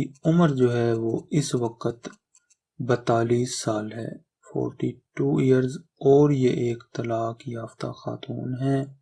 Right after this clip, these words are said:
चार साल हो गए हैं शौहर से अलहदा हुए, बच्चे नहीं हैं, ना ही शादी के बाद बच्चे हुए थे। तो तालीम इनकी मैट्रिक है,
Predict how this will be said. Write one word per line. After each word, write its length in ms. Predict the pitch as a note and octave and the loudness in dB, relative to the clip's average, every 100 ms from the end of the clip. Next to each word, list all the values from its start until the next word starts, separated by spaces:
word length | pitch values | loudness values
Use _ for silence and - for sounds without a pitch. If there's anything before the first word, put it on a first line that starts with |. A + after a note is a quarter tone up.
| _ _ _ _ _ _ - | _ _ _ _ _ _ 0
चार 280 | D3+ C#3+ | 4 4
साल 280 | C#3+ D3 C3+ | 2 0 0
हो 160 | B2 A#2+ | 0 -4
गए 140 | B2 | -4
हैं 160 | A#2+ B2 | -4 -4
शौहर 320 | B2 B2 A#2+ | -4 -6 -6
से 160 | A#2+ A#2+ | -8 -8
अलहदा 360 | A#2 A#2 A#2+ | -6 -8 -4
हुए, 480 | C3 C3 C3+ C3+ C3+ | 0 2 4 4 2
बच्चे 560 | C3 C3+ D3+ B2 - C3+ | 0 -4 -2 -2 0 -2
नहीं 360 | A#2+ A#2+ C#3 C#3 | -2 -4 -2 0
हैं, 200 | C#3 C3 | 0 0
ना 180 | B2 B2 | -2 -4
ही 100 | B2 | -8
शादी 320 | B2+ A#2 A#2+ | -6 -6 -4
के 160 | A#2+ A#2+ | -4 -4
बाद 220 | A#2+ A#2 | -4 -4
बच्चे 300 | A#2+ A#2 - A#2+ | -6 -6 -6 -4
हुए 280 | B2 D3 D3 | -2 0 2
थे। 300 | C#3 C3+ C3+ C3+ _ _ _ _ _ _ _ _ _ _ _ _ _ - | 4 4 4 -2 _ _ _ _ _ _ _ _ _ _ _ _ _ -4
तो 680 | B2 A#2+ A2+ A2+ A2+ A2+ A2 | 0 2 2 0 0 -2 -2
तालीम 400 | A#2 A#2 C#3+ F3+ | -2 2 4 6
इनकी 260 | F3+ F3 F3 | 4 4 4
मैट्रिक 520 | D#3 D3+ D#3 E3 D#3+ | 6 4 4 0 2
है, 180 | D#3 D#3+ | 4 4